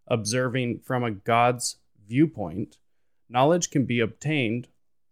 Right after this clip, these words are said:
only from a societal embedded perspective of interdependent individuals.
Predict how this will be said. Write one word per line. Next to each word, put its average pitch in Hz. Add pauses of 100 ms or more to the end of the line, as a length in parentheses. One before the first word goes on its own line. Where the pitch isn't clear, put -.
(280)
only 170 (140)
from 123
a 120
societal 135
embedded 123
perspective 117 (380)
of 117
interdependent 131
individuals. 110